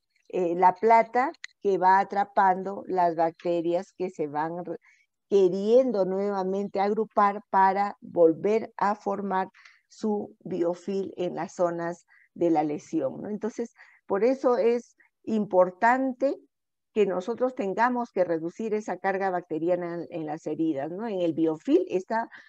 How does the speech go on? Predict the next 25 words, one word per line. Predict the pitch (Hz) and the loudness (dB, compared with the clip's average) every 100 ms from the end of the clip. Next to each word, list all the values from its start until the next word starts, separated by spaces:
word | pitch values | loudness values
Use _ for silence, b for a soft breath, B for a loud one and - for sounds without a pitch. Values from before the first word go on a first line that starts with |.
| B B | B B
la | - 196 | 0 2
mayor | 175 170 196 269 269 | 2 2 4 4 4
cantidad | 233 240 175 175 196 220 | -4 -2 -4 -2 -2 -2
de | 202 | -2
la | 170 165 | -2 -2
carga | 185 196 202 | -2 -2 0
bacteriana. | 185 180 175 175 160 | -2 -2 -2 0 0
Si | 165 170 | -4 -4
nosotros | 160 165 262 262 226 | -4 -2 0 0 -2
no | 202 214 | -6 -6
rompemos | 208 180 160 160 - 196 247 220 165 180 | -4 -6 -6 -8 2 4 4 0 -4 -2
esa | 180 185 | -4 -4
estructura, | 196 - 160 - 185 190 208 b b b b b b | -6 -6 -10 -2 0 0 -2 b b b b b b
no | - 208 240 | -6 0 2
hay | 247 | 2
nada | 220 214 220 269 294 220 | 2 0 0 2 2 0
que | - 180 | 0 -2
pueda | - 233 240 226 - | 0 2 2 0 0
penetrar | 175 165 160 160 175 185 220 370 - | 0 0 -2 -2 2 2 0 -6 -12
y | 180 180 | -2 -2
hacer | 180 - 190 202 214 - | -2 -6 -4 -4 -8 -6
que | 214 220 269 _ b b | -2 -2 -4 _ b b
nuestras | - 208 214 208 196 - - 180 180 180 - | -4 0 2 2 0 -4 -12 2 6 6 4
células | 285 262 247 247 262 302 _ b - | 6 6 6 2 0 -2 _ b -6
vuelvan | 190 220 208 214 | 0 2 4 2